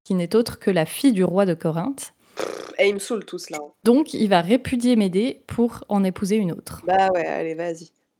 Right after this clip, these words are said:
Speaker 2: C'est bon, ils m'ont saoulée.
Speaker 1: Médée est furieuse, puisque l'homme pour qui elle a tué, heu, et trahi va l'abandonner. Et donc, elle tombe dans une rage violente.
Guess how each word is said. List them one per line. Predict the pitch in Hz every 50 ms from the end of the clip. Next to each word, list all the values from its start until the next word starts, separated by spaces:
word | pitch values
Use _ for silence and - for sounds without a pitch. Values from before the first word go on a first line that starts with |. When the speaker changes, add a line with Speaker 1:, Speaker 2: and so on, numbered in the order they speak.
| _ -
Speaker 2:
C'est | -
bon, | - 160 156
ils | 156
m'ont | 151 151
saoulée. | - - - - -
Speaker 1:
Médée | 233 226 233 208 226 247 240 - - -
est | - 202 190 190 -
furieuse, | - - - - - - 170 170 175 175 180 202 254 349 320 254 233 233 - _ -
puisque | - 170 - - - -
l'homme | 180 175 180 175 160 175 180 185
pour | 180 - 185 170 -
qui | - - 202
elle | 190 170 156
a | 156
tué, | 151 - - 196 196 196 196 202 208 - - -
heu, | 175 165 160 156 156 160 - - -
et | - -
trahi | - - - 175 170 175 185 202 226 220 - _ -
va | 175 165 180 175
l'abandonner. | 175 165 156 165 160 151 156 156 190 269 349 - _ _ _ - - _ _ _ _ _ _ _ _ -
Et | 202
donc, | 190 233 285 285 - - -
elle | 196 190 190
tombe | - 220 220 233 240
dans | 202 185 175 170
une | 175 170 160 160
rage | 160 175 208 196 180
violente. | 170 151 175 175 160 165 170 220 226 240 - - - -